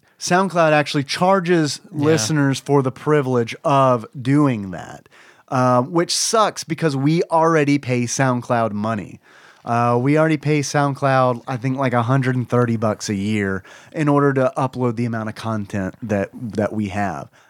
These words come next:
Speaker 1: I think that's a really shitty model because, w-, Tyler, we and other creators are generating the content that SoundCloud is
Speaker 2: Tr-,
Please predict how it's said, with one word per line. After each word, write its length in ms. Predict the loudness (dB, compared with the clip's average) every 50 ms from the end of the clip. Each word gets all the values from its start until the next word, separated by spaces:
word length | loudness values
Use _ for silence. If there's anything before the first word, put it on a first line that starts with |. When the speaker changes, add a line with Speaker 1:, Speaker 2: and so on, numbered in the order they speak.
| _
Speaker 1:
I 80 | -8 -4
think 180 | 0 0 2 2
that's 160 | 2 0 0
a 60 | -2
really 420 | -4 -4 -2 -2 0 0 0 0 -2
shitty 480 | -2 -4 -6 -2 -2 -2 0 0 -2
model 480 | -4 -4 -4 -4 -4 -4 -4 -6 -8 -10 -10
because, 480 | -10 -10 -6 -4 -2 -2 -2 -2 -4 -8 _ _ _ _ -8
w-, 880 | -4 -2 0 2 2 4 4 4 2 0 -2 -6 -10 -10 -10 -12 -12 -10
Tyler, 480 | -4 0 2 2 2 2 2 2 0 -2
we 920 | -6 -10 -18 -20 -20 -20 -16 -10 -6 -2 0 2 2 2 2 2 2 2
and 140 | 2 2 2
other 240 | 2 2 0 0 -2
creators 720 | -4 -4 -2 0 2 2 2 2 2 2 0 -2 -2 -6 -12 -20 _ _ _ _
are 320 | 0 2 2 2 0 0
generating 720 | -2 0 0 0 2 2 2 2 2 2 2 0 -2 -2 -2
the 180 | -2 -2 -2
content 680 | -2 -2 0 0 0 0 -2 -2 -2 -2 -2 -2 -4 -8 _
that 220 | -4 -4 -4 -2 -4
SoundCloud 880 | -4 -2 0 0 2 2 0 -2 -2 -2 0 0 0 0 -2 -2 -4 -8 _ _ _
is 540 | 0 2 2 2 2 0 -2 -2 -4 -8 -12 _ _ _ -20 _ -20 -16
Speaker 2:
Tr-, 220 | -16 -16 -14 -14